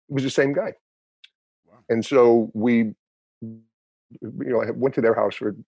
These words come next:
Speaker 1: drinks or whatever. And then within a month or two, he had this show that he had created. And so I got called in. And I said, "Thanks for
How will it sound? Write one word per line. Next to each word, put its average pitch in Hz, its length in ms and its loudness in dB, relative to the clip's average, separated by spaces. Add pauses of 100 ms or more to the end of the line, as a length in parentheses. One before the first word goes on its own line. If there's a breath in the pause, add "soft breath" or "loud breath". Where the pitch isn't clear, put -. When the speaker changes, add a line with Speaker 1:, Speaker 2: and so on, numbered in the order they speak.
(360)
Speaker 1:
drinks 98 320 -2
or 98 40 -6
whatever. 95 380 -6 (1000)
And 117 120 0
then 110 100 2
within 113 180 2
a 107 40 0
month 113 220 0
or 104 60 -2
two, 117 160 -4
he 107 120 -2
had 101 180 0
this 101 200 -6 (300)
show 131 480 0 (380)
that 127 100 -6
he 104 60 -2
had 98 140 -4
created. 101 340 -6
And 117 160 -14
so 101 200 -4
I 98 60 -2
got 101 240 -4 (100)
called 104 280 0
in. 110 160 -2 (1300)
And 165 100 2
I 151 60 4
said, 156 160 0
"Thanks 165 220 4
for 147 140 4